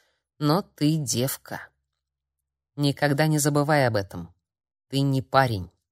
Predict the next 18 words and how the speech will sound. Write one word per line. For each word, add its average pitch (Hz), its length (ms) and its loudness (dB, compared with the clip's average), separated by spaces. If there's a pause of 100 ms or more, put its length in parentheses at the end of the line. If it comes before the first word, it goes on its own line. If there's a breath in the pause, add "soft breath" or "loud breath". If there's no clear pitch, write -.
(600)
Научись 147 640 2
защищаться 143 1120 -2 (320)
и 151 140 0
никого 135 580 0
не 151 120 -2
бойся. 107 480 -4 (760 soft breath)
В - 60 -20
цитадели 190 520 4
нет 190 320 2
человека, 131 640 0
из 123 120 0
которого 127 440 0
ты 139 100 -4
не 131 140 2
смогла 131 400 0
бы 123 120 -4
вышибить 120 680 -4
дух». 110 600 -10